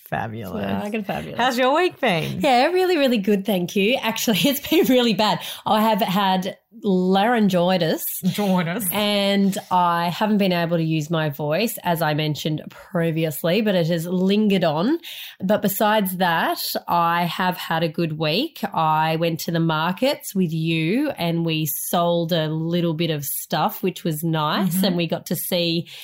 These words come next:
Speaker 1: It's
Speaker 2: some
Speaker 1: nice to cull the house
Speaker 2: It was nice to
Speaker 1: and
Speaker 2: cull the house, but it was also nice to see some Beyond the Bump fans. They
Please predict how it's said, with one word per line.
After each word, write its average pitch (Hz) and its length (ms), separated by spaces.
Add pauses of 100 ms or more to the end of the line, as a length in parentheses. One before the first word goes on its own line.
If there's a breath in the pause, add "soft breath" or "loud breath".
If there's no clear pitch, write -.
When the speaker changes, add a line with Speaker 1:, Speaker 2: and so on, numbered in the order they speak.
(120)
Speaker 1:
It's 185 80
Speaker 2:
some 196 200
Speaker 1:
nice 190 240
to 196 100
cull 165 380
the 165 100
house 165 440
Speaker 2:
It 285 40
was 285 120
nice 277 220
to - 60
Speaker 1:
and 170 60
Speaker 2:
cull 247 160
the 220 80
house, 196 340
but 226 100
it 226 60
was 226 160
also 254 300
nice 196 360
to 214 120
see 175 600
some 175 440 (100)
Beyond 185 460
the 175 40
Bump 165 340
fans. 170 680
They 175 540